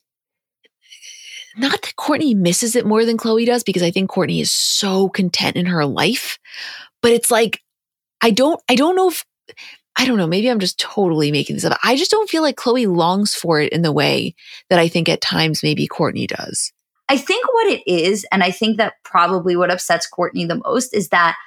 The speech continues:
Speaker 2: I think Kourtney is really content with the relationship that she has with Khloé, actually. I think that she feels like they have a really special bond, and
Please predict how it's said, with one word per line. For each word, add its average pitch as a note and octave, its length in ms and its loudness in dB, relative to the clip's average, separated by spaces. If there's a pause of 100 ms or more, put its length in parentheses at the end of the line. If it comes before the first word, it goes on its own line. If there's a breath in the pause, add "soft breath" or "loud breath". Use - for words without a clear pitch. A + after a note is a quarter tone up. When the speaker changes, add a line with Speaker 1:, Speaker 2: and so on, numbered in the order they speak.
(400 loud breath)
Speaker 2:
I C4 220 2
think D4+ 260 -4
Kourtney F#3 340 0
is E3+ 160 -2
really E3+ 300 0
content - 480 -4
with G3+ 120 -2
the G3+ 60 -4
relationship A3+ 640 0
that C4+ 160 -2
she C#4 120 0
has C4+ 180 2
with C#4 140 -6
Khloé, C#4 300 0
actually. D4+ 680 -2 (320 loud breath)
I A3 140 2
think G#3 340 -2
that E3+ 440 2 (640)
she A#3 340 -2
feels A3+ 320 0
like A3 160 2
they G3+ 160 2
have G3 180 2
a G3 60 0
really G3 280 2
special F#3+ 400 0
bond, F3 540 2
and F3 460 0